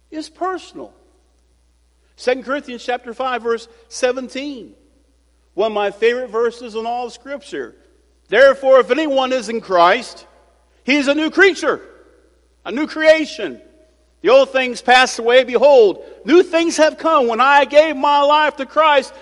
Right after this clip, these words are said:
the old Tim was gone. He was, he was dead. A new Tim arose with the power of the Holy Spirit, washed and cleansed by the blood of Christ. And now I have the Holy Spirit that indwells me."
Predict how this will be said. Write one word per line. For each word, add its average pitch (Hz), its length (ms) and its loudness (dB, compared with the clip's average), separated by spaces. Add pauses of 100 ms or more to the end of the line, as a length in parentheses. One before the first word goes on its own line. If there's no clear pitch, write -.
the 233 140 4
old 320 240 4
Tim 330 260 0
was 285 200 -6
gone. 262 520 0
He 285 140 -6
was, 226 200 -8 (280)
he 285 100 -4
was 247 220 -8
dead. 233 600 4 (1200)
A 135 80 -16
new 196 260 -10
Tim 214 280 -8
arose 185 580 -6
with 143 140 -12
the 165 80 -12
power 185 280 -4
of 185 100 -4
the 160 60 -4
Holy 165 260 -6
Spirit, 135 500 -12 (1400)
washed 170 600 -2 (300)
and 147 160 -14
cleansed 143 580 -12
by 139 320 -6
the 139 120 -18
blood 135 320 -10
of 131 100 -20
Christ. 127 680 -16 (420)
And 135 120 -10
now 151 220 -2
I 143 120 -2
have 143 200 -6
the 139 140 -12
Holy 147 260 -10
Spirit 143 520 -12
that 139 180 -14
indwells 147 440 -14
me." 107 260 -20